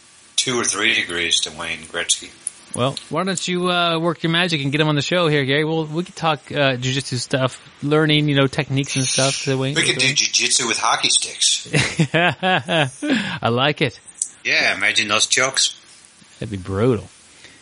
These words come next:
Speaker 2: Um, so anyway, Wayne Gretzky, uh, had a quote here. He said, "A good hockey player plays where the puck is. A great hockey player plays where the puck is going to be." And I could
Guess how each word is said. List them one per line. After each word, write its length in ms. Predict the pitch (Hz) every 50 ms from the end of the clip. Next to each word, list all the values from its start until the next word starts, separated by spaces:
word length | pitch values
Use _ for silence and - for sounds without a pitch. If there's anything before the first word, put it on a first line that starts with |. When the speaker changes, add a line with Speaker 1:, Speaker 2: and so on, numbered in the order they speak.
| - - _ _ _ _ _ _ _ _ _ _ _ _ _ - -
Speaker 2:
Um, 320 | 135 123 120 117 113 113
so 240 | - - 156 151 147
anyway, 400 | - 165 175 196 185 175 151 -
Wayne 400 | - 147 147 165 180 190 190 170
Gretzky, 680 | 147 139 160 202 202 - - - 160 147 139 143 135 - - - - -
uh, 200 | 143 131 127 127
had 100 | 135 139
a 60 | 135
quote 240 | - - 139 139 127
here. 220 | 131 131 123 123
He 100 | 123 127
said, 400 | 120 - - 135 123 123 113 104 - - - _ _ _ - - - -
"A 80 | 139 139
good 180 | 190 233 220
hockey 400 | 190 170 165 156 151 - - 131
player 480 | 120 - 127 120 117 117 113 117 117 - - _ - - - -
plays 240 | - - 180 170 147
where 80 | 151 139
the 100 | 127 120
puck 280 | - - 120 110 - -
is. 320 | 98 101 - - - - - - _ - _ - - - - - -
A 100 | 135 127
great 320 | 123 127 147 180 196 156
hockey 300 | 143 127 127 120 - 113
player 440 | 107 - - 120 113 110 110 110 113 - - - - - - - -
plays 240 | - 147 156 151
where 80 | 143 147
the 120 | 120 117
puck 380 | 104 - - 131 131 131 - - - -
is 160 | - 101 95 -
going 280 | - 113 110 117 117
to 100 | - 113
be." 300 | 98 110 101 95 92 92 - - - - - - - - - - - - - - - - - _ _ _ _ _ _ _ _ _ _ _ _ _ _ _ - _ _ _ _ _ _ _ - - - -
And 160 | 127 131 151
I 160 | 165 175 190
could 160 | - 185 147